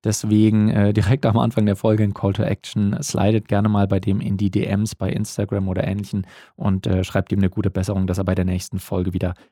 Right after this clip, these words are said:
mit dabei sein kann. Ja, deswegen darf ich euch hier heute solo begrüßen. Ey, yo, was geht? Willkommen in Folge neunundsechzig von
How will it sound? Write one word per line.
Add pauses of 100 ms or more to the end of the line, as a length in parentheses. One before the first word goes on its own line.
mit
dabei
sein
kann. (120)
Ja, (420)
deswegen (420)
darf
ich
euch
hier
heute
solo
begrüßen.
Ey,
yo,
was
geht?
Willkommen
in
Folge
neunundsechzig
von